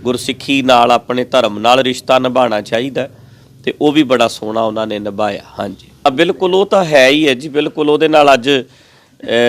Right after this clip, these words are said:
ਸਵਾਰਥੀ ਬਿਰਤੀ ਸਾਡੀ ਵੱਧ ਗਈ ਹੈ, ਸੈਲਫਿਸ਼ ਹੋ ਗਏ ਆ, ਆਪਣੇ ਆਪ ਬਾਰੇ ਸੋਚਦੇ ਆ, ਕਿਸੇ ਹੋਰ ਤੱਕ ਮਤਲਬ ਨਹੀਂ ਰਿਹਾ, ਸਵਾਰਥੀ ਹੋ ਗਏ ਆ।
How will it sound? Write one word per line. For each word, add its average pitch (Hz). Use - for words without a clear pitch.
ਸਵਾਰਥੀ 127
ਬਿਰਤੀ 135
ਸਾਡੀ 127
ਵੱਧ 120
ਗਈ 135
ਹੈ, 127
ਸੈਲਫਿਸ਼ 139
ਹੋ 160
ਗਏ 123
ਆ, 120
ਆਪਣੇ 143
ਆਪ 139
ਬਾਰੇ 139
ਸੋਚਦੇ 127
ਆ, 131
ਕਿਸੇ 131
ਹੋਰ 120
ਤੱਕ 123
ਮਤਲਬ 120
ਨਹੀਂ 127
ਰਿਹਾ, 120
ਸਵਾਰਥੀ 131
ਹੋ 151
ਗਏ 131
ਆ। 127